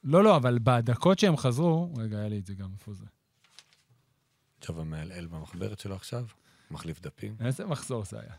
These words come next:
Speaker 1: תשע או עשר?
Speaker 2: מחזור אחרון. זה המשחק הסביר היחיד במחזור.
Speaker 1: אורי סביר,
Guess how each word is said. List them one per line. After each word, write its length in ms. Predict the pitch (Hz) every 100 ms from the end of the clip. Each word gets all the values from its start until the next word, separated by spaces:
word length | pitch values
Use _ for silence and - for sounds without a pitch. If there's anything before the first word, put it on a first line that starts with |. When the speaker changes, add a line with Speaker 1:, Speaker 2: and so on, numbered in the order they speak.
| _ -
Speaker 1:
תשע 360 | 120 160 226
או 80 | 180
עשר? 260 | 120 - -
Speaker 2:
מחזור 200 | 78 90
אחרון. 340 | 135 185 233 107 - _ -
זה 160 | 123
המשחק 420 | 131 131 170 156
הסביר 720 | 156 151 147 - 156 123 156
היחיד 320 | 151 143 151 139
במחזור. 440 | 143 120 147 95 -
Speaker 1:
אורי 200 | 123 131
סביר, 400 | 127 120 107 107